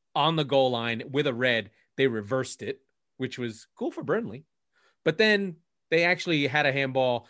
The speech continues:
Like, the handball rule is a mess. I've talked about <laughs> V A R all season. This was a,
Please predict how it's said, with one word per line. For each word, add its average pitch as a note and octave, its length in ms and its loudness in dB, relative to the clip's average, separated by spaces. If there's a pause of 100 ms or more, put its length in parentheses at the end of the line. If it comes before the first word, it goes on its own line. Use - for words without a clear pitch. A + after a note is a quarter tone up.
(140)
Like, E3+ 160 0
the F3+ 80 2
handball E3+ 440 2
rule C3+ 180 2
is A2 100 -8
a - 40 -6
mess. A2+ 300 -6 (400)
I've F3 200 2
talked G3+ 240 0
about E3+ 200 2
<laughs> - 20 -8
V E3 180 4
A F3+ 100 6
R C3+ 240 4
all D#3 180 2
season. C3 520 -4 (760)
This E3 340 -4
was D3+ 200 0
a, B2+ 260 0